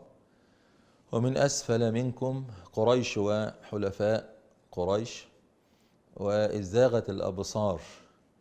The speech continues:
من، من الخوف الفطري، من الخوف الفطري، وكذلك وبلغت القلوب،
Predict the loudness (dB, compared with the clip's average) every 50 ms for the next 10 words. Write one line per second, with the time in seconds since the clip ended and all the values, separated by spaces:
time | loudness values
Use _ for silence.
0 | -14 -8 -6 -6 -6 -6 -6 -8 -12 -16 _ _ _ -18 -12 -10 -8 -6 -6 -8
1 | -6 -4 -2 0 0 0 0 -4 -6 -4 -6 -6 -2 -2 -2 0 -2 -6 -10 -12
2 | -12 -10 -10 -8 -2 0 2 2 0 0 -6 -16 -20 -20 -20 _ _ _ _ _
3 | _ _ _ -6 -6 -4 -4 -4 -6 -4 -4 -2 -2 -2 0 0 0 0 0 0
4 | 0 0 -2 -4 -6 -12 -12 -6 -2 -2 0 2 2 2 2 2 2 0 0 -2
5 | -6 -6 -6 -4 -2 0 0 -2 -2 -4